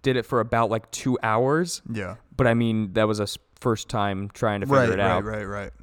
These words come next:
Speaker 1: Apparently, it's supposed to take about an hour, but it's really cool.
Speaker 2: All right.
Speaker 1: Check it out.
Speaker 2: All right.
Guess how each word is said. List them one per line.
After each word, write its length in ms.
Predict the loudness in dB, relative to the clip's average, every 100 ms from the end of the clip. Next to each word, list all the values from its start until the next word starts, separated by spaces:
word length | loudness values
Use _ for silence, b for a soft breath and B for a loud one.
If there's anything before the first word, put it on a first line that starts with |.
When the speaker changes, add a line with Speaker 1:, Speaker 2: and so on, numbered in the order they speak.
| -20 -16 -8
Speaker 1:
Apparently, 420 | 0 2 2 -2
it's 80 | -2
supposed 280 | -4 -4 -4
to 60 |
take 60 | -2
about 180 | 0 0
an 100 | -2
hour, 380 | 0 2 4 2
but 320 | 2 0 0 b b b b b b -8
it's 120 | 0
really 200 | 0 2
cool. 280 | 2 2 2 -8 _ _ _ _ _ _ _ _ _ -8
Speaker 2:
All 80 | -6
right. 220 | -6 -8 _ _ _ -4
Speaker 1:
Check 100 | 0
it 80 |
out. 200 | 0 -2 -6 -4
Speaker 2:
All 120 | -2
right. 240 | -2 -4